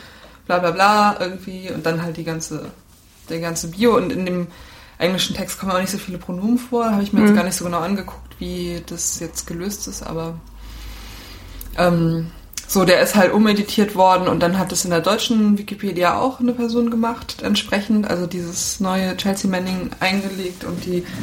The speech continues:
Speaker 1: Bradley Manning den Eintrag dann umgeleitet auf Chelsea Manning und dann auch die Pronomen alle angepasst, so.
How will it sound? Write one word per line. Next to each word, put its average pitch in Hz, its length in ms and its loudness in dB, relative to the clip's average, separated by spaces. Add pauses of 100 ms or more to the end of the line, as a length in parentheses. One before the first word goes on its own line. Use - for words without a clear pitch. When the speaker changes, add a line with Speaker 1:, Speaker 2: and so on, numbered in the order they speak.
Speaker 1:
Bradley 202 260 4
Manning 190 460 2 (640)
den - 100 2
Eintrag 180 340 2
dann 180 160 -4
umgeleitet 226 640 4
auf 208 160 -6
Chelsea 208 380 0
Manning 196 340 -2
und 185 300 -6
dann 180 260 -2 (280)
auch 175 120 2
die 208 120 -6
Pronomen 220 440 4
alle 240 220 0
angepasst, 247 640 -4
so. 240 240 -4